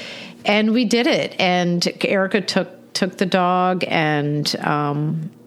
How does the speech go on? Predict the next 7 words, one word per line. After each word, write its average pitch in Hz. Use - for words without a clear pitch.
it 190
was 196
just -
beautiful, 190
and, 170
and -
was 202